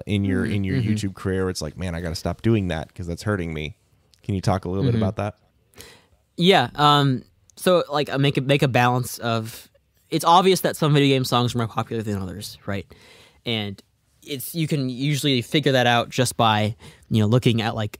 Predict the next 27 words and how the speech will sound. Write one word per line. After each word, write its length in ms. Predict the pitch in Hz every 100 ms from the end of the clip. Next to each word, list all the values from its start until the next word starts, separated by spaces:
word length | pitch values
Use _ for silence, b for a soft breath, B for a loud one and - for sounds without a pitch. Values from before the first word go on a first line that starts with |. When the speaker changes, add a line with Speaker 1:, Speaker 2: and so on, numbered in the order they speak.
| -
Speaker 2:
uh, 100 | 123 -
like, 180 | 123 113
an 60 |
upload 420 | 113 123 113 110
of 180 | 101 104
the 220 | 107 95
original 420 | 123 123 117 117 107
on 180 | 104
YouTube 340 | 110 101 98 107
or 80 | 104
something 260 | 104 107
like 160 | 104 98
that, 160 | 107 107
or 120 | 131
just, 260 | 143 - 147
like, 120 | 135
going 220 | 160 165
on 100 | 156
Twitter 280 | - 208 135
and 160 | 113
seeing 260 | 113 139 113
what 200 | 127 131
games 280 | 127 123 -
people 220 | 131 123
are 60 | 110
talking 380 | 143 151 117
about. 340 | 104 104 -